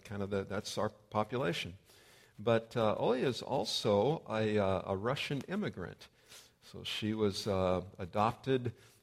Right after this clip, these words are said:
uh, by Rory and, and, uh, his wife Kathy, um, and now she doesn't live in Russia. She lives in, uh, in just outside of, uh, Denver, Colorado.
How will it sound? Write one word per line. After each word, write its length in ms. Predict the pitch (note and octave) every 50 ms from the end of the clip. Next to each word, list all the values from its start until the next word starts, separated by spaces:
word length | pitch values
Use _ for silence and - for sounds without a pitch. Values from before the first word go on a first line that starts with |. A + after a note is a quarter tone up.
| _ -
uh, 300 | - F#2+ F2+ F2+ F2+ F2+
by 440 | F2 F2+ F#2+ G2+ G#2 G#2 G#2 G#2+ G#2+
Rory 640 | G2+ F2+ F#2+ G2+ G#2 G#2 G#2 G#2+ A2+ B2 C3 C3+
and, 200 | A2 F2+ F2 E2
and, 340 | - F2 F2 F2 F2+ E2+ E2+
uh, 180 | F2 E2 E2+ E2+
his 200 | F2+ F#2 F2 -
wife 220 | F#2+ F#2 F2+ -
Kathy, 500 | - - A2 G#2+ G#2+ G#2+ - A2+ G#2 G2 G2+ - - - - - - - - _ -
um, 380 | - F2+ F2 F2 F2 E2+ E2 E2+ E2+ F2+ - _ - G2
and 120 | F2 F2
now 240 | F2+ F2+ F#2 F#2 F2+
she 440 | F2+ - - F#2+ F#2+ F#2 F#2 F2+ E2+ F2 - _ _ _ -
doesn't 240 | G#2 F2+ F#2 F2+
live 120 | E2+ F#2+ F#2
in 100 | G2 F#2
Russia. 340 | F#2 G2 A2 - - - F3
She 180 | - - - F2+
lives 280 | F2+ F2+ F#2+ F#2+ -
in, 200 | F#2 F2+ F2+ F2
uh, 180 | F2+ E2+ E2 F2 - - - - - - - - _ _ - -
in 80 | F2
just 220 | E2 F2+ F2+ - -
outside 420 | F#2 F#2 - - - - F#2 F#2
of, 160 | F2+ F2 F2
uh, 60 | - F2+
Denver, 320 | F2 G2 F#2+ G2 F2+ F#2
Colorado. 720 | F2 - - F#2 F2+ F2+ F2+ F#2 F#2 F#2+ F#2+ F#2+ F#2 F#2+